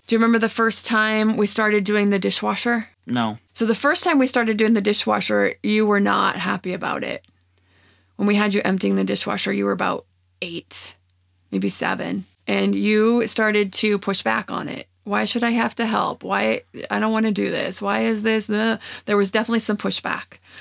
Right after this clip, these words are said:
Speaker 1: what we might call a power struggle.
Speaker 2: Okay.
Speaker 1: And so we had a talk about that. And the talk that we had was about being a family, about pitching in, responsibility and pitching in as a family. And then it didn't take very long. It took a couple weeks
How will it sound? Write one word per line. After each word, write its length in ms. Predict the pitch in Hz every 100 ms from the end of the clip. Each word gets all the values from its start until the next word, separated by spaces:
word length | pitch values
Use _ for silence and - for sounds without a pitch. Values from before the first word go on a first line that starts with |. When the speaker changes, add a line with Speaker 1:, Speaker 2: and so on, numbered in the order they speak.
| -
Speaker 1:
what 80 | 196
we 80 | 196
might 160 | 196
call 160 | - 202
a 60 |
power 260 | - 190 -
struggle. 480 | - 175 175 - - - -
Speaker 2:
Okay. 340 | 113 120 110 113 _
Speaker 1:
And 260 | - 226 214
so 560 | - 226 214 214 208 -
we 140 | 226
had 140 | 214 208
a 40 |
talk 260 | 220 370 -
about 280 | 208 180 -
that. 340 | 170 - - _ -
And 320 | 202 202 -
the 180 | 190 226
talk 300 | 220 208 196
that 120 | -
we 100 | 214
had 320 | 214 285 320
was 500 | 220 196 202 226 - - - -
about 280 | 202 208 196
being 180 | 196
a 60 | 202
family, 540 | - 254 247 240 240
about 260 | 208 - -
pitching 340 | 190 - 196
in, 480 | 214 240 233 233 233 - -
responsibility 840 | 208 - 202 190 214 226 220 220
and 180 | 220 190
pitching 320 | 196 190 202
in 180 | 202 214
as 140 | 208 196
a 40 |
family. 500 | 202 208 214 240 247
And 220 | - 208
then 320 | 214 226 226 233
it 80 | 220
didn't 200 | 269 277
take 160 | 285
very 120 | 226
long. 200 | 202 196
It 40 | 190
took 120 | 208
a 20 |
couple 240 | - 214 220
weeks 260 | 240 -